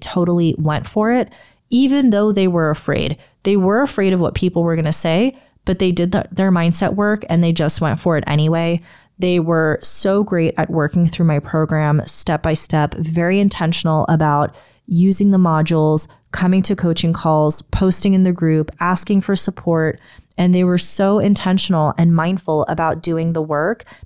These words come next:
and going step by step to build a business that was true for them and doing their mindset work, even though they were afraid, and it paid off big time. Now, in terms of making this business manageable for them, this client prioritized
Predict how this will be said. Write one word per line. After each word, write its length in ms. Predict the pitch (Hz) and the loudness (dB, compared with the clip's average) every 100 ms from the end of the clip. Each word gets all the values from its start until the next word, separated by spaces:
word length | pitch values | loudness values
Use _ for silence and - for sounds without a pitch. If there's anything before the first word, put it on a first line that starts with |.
| - | -12
and 420 | - 175 165 165 | -4 0 0 -2
going 320 | 170 175 175 180 | -2 -2 0 -2
step 300 | - 175 - | -2 -4 -2
by 140 | 165 | -2
step 420 | 156 - 147 156 | -2 -2 -2 -2
to 140 | - 175 | -2 -2
build 300 | 165 156 160 | 0 0 0
a 80 | 156 | 0
business 420 | 151 151 170 165 | -2 0 -2 -2
that 140 | 160 | -2
was 160 | 160 - | -2 -2
true 220 | - 160 | -2 -2
for 180 | - 160 | 0 -2
them 340 | 147 151 220 240 - _ - | 0 2 2 0 -10 _ -2
and 260 | 175 175 175 170 | 0 0 -2 -2
doing 280 | 175 180 | 0 2
their 140 | 190 180 | 2 2
mindset 440 | 160 160 - 165 | 2 0 0 -2
work, 300 | 170 165 165 | 0 -2 -2
even 320 | - 170 175 | -4 0 2
though 160 | 170 165 | 2 0
they 260 | - 160 165 | -2 -2 0
were 140 | 160 | 0
afraid, 460 | 156 - 151 151 - | -2 -2 0 0 0
and 140 | 165 | -2
it 120 | 165 - | 0 -2
paid 320 | - 151 147 | -2 0 0
off 260 | - 143 147 - | 0 -2 -2 -8
big 220 | 156 147 - | -4 -4 -4
time. 400 | - - 165 180 - - - _ | -6 -2 -2 -4 -10 -20 -20 _
Now, 260 | 185 180 170 | 0 0 0
in 160 | 190 | 0
terms 320 | 196 226 240 311 | 0 0 0 2
of 100 | 233 | 2
making 380 | 180 180 202 | 2 0 0
this 180 | 190 175 | 2 2
business 480 | - 156 - 156 - | 0 -2 0 -2 0
manageable 640 | 151 147 143 151 151 135 | 0 2 0 0 0 -2
for 180 | 131 147 | -2 -4
them, 300 | 123 131 156 - - - - | -2 0 0 -2 -8 -20 -4
this 220 | 202 - | -2 -2
client 380 | - 277 294 214 | -2 -2 0 0
prioritized 880 | 233 202 175 175 - 175 165 165 | 0 0 2 0 -2 0 0 0